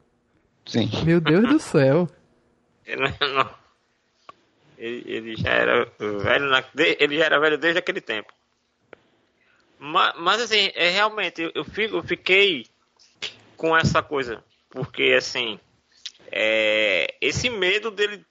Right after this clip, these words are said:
Speaker 3: toda, porque assim, ele vai tomando ao longo do filme algumas atitudes realmente de kamikaze, né?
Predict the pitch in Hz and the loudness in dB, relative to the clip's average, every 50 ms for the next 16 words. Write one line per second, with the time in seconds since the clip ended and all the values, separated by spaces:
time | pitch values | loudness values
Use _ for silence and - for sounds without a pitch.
0 | _ _ - 202 220 240 233 202 147 170 - - - 220 202 208 160 - - - | _ _ -2 0 0 2 0 -2 -4 -8 -8 -2 -2 -2 -2 -4 -10 -12 -18 -20
1 | - - - - 180 220 254 - - 214 262 320 330 - 370 285 220 202 190 175 | -20 -14 -6 0 0 0 0 0 0 0 0 0 0 -4 -6 -4 -2 -2 0 2
2 | 170 170 160 156 151 156 151 147 127 127 131 - - 165 190 208 196 170 139 120 | 2 0 0 0 -4 -4 -6 -8 -8 -4 -2 0 0 2 2 0 0 0 -2 -4
3 | 107 _ _ - - - - - - - 160 165 151 170 190 185 175 185 170 170 | -6 _ _ -20 -20 -20 -10 -2 0 2 2 2 2 2 2 2 2 2 0 0
4 | - 165 - - 180 185 175 170 185 202 220 202 208 214 - - - - 233 233 | 0 -4 -4 -4 -4 -4 0 0 2 2 2 0 -2 -6 -6 -8 -6 -4 -2 -2
5 | 262 277 - - - 147 131 123 117 120 - - _ _ _ _ _ _ _ _ | -2 -2 -2 0 0 0 0 -2 -6 -8 -12 -12 _ _ _ _ _ _ _ _
6 | _ _ _ _ _ _ _ _ _ _ _ - 117 120 139 175 208 220 214 | _ _ _ _ _ _ _ _ _ _ _ -12 -6 -2 2 2 2 0 -2